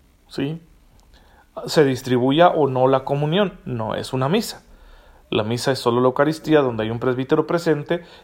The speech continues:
y hay consagración del pan y del vino, en la cual se hace presente Jesucristo nuestro Señor con su cuerpo, su sangre, su alma y su divinidad. En ese sentido, decimos es inferior el diaconado, porque está abajo dentro de esta jerarquía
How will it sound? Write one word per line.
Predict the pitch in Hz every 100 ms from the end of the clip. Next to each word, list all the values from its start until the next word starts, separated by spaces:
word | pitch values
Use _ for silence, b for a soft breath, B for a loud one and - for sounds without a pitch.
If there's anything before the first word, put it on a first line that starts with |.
| -
y |
hay | 123
consagración | 120 127 120 113 113 - 151 180
del | 165 139
pan | 151 143
y | 151
del | 147 156
vino, | 156 180 190 196
en | 160
la | 139
cual | 120 143 143 156
se | -
hace | 135 147
presente | 170 165 160 147 139 180 B B B B
Jesucristo | - 151 170 156 156 160
nuestro | 143 139
Señor | 143 151 139 139
con | 147
su | 139 147
cuerpo, | 135 123 135
su | 131
sangre, | 123 120 127
su | 120 120
alma | 107 117
y |
su | 117 117
divinidad. | 104 101 95 80 - - - - - - b b b b b b b
En | 160
ese | 175 240
sentido, | 208 180 185 185 185
decimos | 165 160 175 170
es | 170 170 -
inferior | 170 165 143 139
el | 143
diaconado, | 135 143 156 165 185
porque | 135 131 139
está | - 147
abajo | - 139 170 202 - 170 180 B B
dentro | 147 143 131 135
de | 135
esta | 139 147 143
jerarquía | 156 147 147 220 147